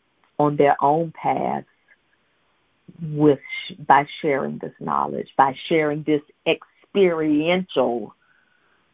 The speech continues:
learning opportunity at the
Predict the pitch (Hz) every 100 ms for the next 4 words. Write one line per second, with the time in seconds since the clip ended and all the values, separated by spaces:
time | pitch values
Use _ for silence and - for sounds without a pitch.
0 | _ _ _ _ _ _ _ - 147 147
1 | 151 135 135 - - _ - 127 - -
2 | 127 - - - 156 _ - 165 - -